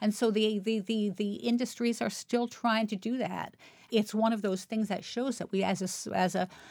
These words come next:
society, with culture, we just still have a long way to go.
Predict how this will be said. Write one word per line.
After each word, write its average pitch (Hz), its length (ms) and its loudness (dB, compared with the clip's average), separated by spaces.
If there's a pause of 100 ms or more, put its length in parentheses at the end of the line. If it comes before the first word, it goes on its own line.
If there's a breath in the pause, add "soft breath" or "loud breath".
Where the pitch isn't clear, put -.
society, 196 960 2 (460 soft breath)
with 190 280 2
culture, 220 500 2
we 185 160 2
just 208 220 -2
still 254 240 0
have 269 200 0
a 269 60 -2
long 175 600 2 (100)
way 180 220 0
to 165 60 -2
go. 160 440 -4